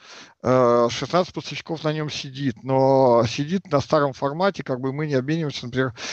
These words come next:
теми же самыми счетами, фактурами пока в электронном виде, мы просто обмениваемся в согласованном формате для бы-, более быстрой машинной обработки данных. А, значит,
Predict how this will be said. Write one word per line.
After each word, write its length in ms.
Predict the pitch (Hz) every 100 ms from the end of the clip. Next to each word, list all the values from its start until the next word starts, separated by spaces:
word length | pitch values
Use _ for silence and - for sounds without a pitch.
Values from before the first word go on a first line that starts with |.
| - -
теми 160 | 151 135
же 60 |
самыми 180 | 147 135
счетами, 300 | - 139 131
фактурами 440 | - 135 147 131
пока 220 | 113 117 120
в 40 |
электронном 340 | 120 120 143 170
виде, 180 | 220 165
мы 140 | 131
просто 580 | 135 165 - 143 131 113 - - -
обмениваемся 520 | 120 156 190 156 -
в 40 |
согласованном 520 | 139 135 127 160 143
формате 480 | 127 127 143 196 147
для 220 | 131 131
бы-, 260 | 127 156 175
более 360 | 180 131 156 151
быстрой 340 | 139 196 - 131
машинной 380 | 123 156 143
обработки 580 | 127 135 135 127 - -
данных. 460 | 101 113 90 87 - - - _ - - - -
А, 580 | 156 143 131 127 123 113
значит, 460 | 120 139 139 -